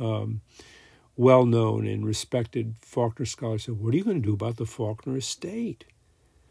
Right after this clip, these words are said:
Um, and, you know, he recounted some stories of sc-, of scholars for, you know, academic publications being charged a lot of money for quoting from Faulkner. I said, "What am I gonna do? I'm gonna ignore them.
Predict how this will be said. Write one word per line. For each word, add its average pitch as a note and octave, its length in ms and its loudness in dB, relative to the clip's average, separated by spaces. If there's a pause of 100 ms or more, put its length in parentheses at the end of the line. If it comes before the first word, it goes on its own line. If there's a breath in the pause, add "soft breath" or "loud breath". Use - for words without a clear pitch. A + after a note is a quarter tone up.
(240)
Um, A2+ 640 -4 (320)
and, A#2 280 0
you A2+ 120 0
know, A2 60 0
he B2+ 220 0
recounted A2 480 0
some A2+ 140 -2
stories A2 380 -2
of G#2+ 80 -2
sc-, - 320 -10
of C3+ 160 -2
scholars D#3 540 0
for, A#2 240 0
you C3+ 120 -2
know, A#2+ 280 -2
academic C#3 460 -2
publications C3 720 -2
being G#2+ 260 -4
charged A#2 420 -4
a B2 60 -4
lot A2+ 200 -2
of A2+ 80 -2
money C3+ 260 -4
for A2+ 180 -6
quoting A2+ 260 -2
from G#2+ 160 -8
Faulkner. B2 460 -10 (480 loud breath)
I C#3 60 2
said, C3 200 4
"What B2 140 4
am C#3 100 2
I C3+ 100 2
gonna C3+ 120 0
do? C#3 300 0
I'm C3 180 0
gonna A#2+ 240 2
ignore A2+ 460 0
them. G2+ 240 -4